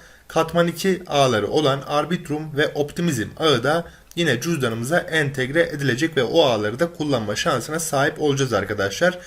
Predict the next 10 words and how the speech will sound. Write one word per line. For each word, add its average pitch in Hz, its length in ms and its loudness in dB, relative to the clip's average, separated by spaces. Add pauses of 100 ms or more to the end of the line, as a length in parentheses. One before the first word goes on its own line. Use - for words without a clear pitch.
(360)
Cüzdanımızın 185 520 0
özelliklerine 175 720 4
baktığımız 151 500 2
zaman 123 360 0
buradan 156 360 2 (460)
kripto 165 320 -2
paralarımızı 143 580 2
transfer 143 480 -2
edebiliyoruz 143 640 -2
arkadaşlar. 139 840 0